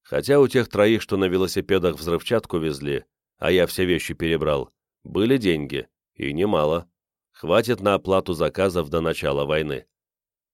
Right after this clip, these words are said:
Для чего я это все делаю? Знаете,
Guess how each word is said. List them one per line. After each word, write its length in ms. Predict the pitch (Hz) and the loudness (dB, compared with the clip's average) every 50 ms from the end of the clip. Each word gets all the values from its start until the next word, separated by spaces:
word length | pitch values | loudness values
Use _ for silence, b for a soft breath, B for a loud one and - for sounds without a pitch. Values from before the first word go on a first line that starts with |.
| _ _ _ _ _ _ _ | _ _ _ _ _ _ _
Для 220 | - - 76 90 92 | -14 -4 -2 -2 0
чего 280 | - 110 107 110 110 | 0 2 4 4 6
я 140 | 107 107 101 | 6 6 6
это 180 | 101 - 107 92 | 4 4 2 -2
все 180 | - - 98 | 0 -2 0
делаю? 480 | 95 113 123 110 85 76 71 65 64 - _ _ _ _ _ _ _ _ _ _ _ | 2 2 2 2 2 2 0 -2 -6 -10 _ _ _ _ _ _ _ _ _ _ _
Знаете, 680 | - - 76 117 139 139 110 - - - 71 64 - | -14 -6 0 2 4 4 4 2 0 -4 -4 -4 -4